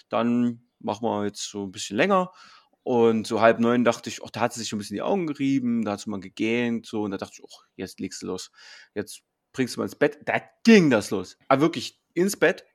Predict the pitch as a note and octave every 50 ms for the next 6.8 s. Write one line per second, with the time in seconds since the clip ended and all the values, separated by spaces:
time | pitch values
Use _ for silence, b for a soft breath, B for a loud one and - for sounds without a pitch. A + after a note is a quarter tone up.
0 | _ - D#3+ G3 G#3+ A3 - - A3 E3 F#3 G#3+ G#3+ - - _ _ _ _ _
1 | _ _ _ _ _ _ _ _ - - G3+ G#3+ B3+ A#3 - - D3 C3+ - -
2 | C#3+ - C#3+ B2 C3+ F3+ - - - _ - - - C#3+ - A#3 A#3 G#3+ F#3+ -
3 | - G#2+ G#2 G#2+ G2+ G#2+ C3 D#3 - B B B B B B A2+ G#2+ G#2 F#2+ E2+
4 | - - B2 C3 C#3 A#2+ - - B2 D#3 G3 - b b b b b b b b
5 | A2 A2+ C3+ C#3 C3+ C3 A#2+ G#2+ A2+ C3+ D#3 D#3 C#3 A#2 - - - C3 B2+ A2
6 | F#2+ F2 - _ _ _ - - - - - F3+ E3 F3 -